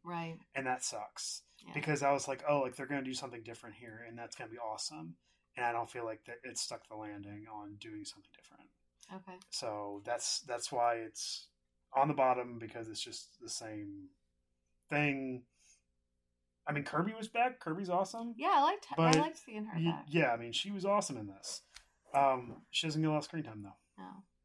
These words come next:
Speaker 2: So.
Speaker 1: Yeah, so my next one, so,
Speaker 2: We're going
Speaker 1: um,
Speaker 2: up from the
Speaker 1: ranking,
Speaker 2: bottom.
Speaker 1: yeah, from worst to best. Um,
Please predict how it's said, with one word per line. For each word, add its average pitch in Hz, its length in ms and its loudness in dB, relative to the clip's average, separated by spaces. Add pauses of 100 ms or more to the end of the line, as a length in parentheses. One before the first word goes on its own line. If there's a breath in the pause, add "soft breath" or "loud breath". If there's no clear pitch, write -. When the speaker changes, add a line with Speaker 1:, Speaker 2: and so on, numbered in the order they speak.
(320)
Speaker 2:
So. 98 380 -12 (800 soft breath)
Speaker 1:
Yeah, 208 240 8
so 226 440 4
my 240 180 6
next 233 640 0
one, 185 540 -2 (140)
so, 175 340 -6 (180)
Speaker 2:
We're 131 120 -6
going 127 220 2
Speaker 1:
um, - 180 -6 (340)
Speaker 2:
up 156 120 4 (120)
from 170 120 6
the 170 60 8
Speaker 1:
ranking, 151 40 2
Speaker 2:
bottom. 120 240 8 (100)
Speaker 1:
yeah, 160 320 -2 (280)
from 180 300 -6 (1400)
worst 190 420 -4
to 180 80 -8
best. 165 440 -4 (140)
Um, 196 500 4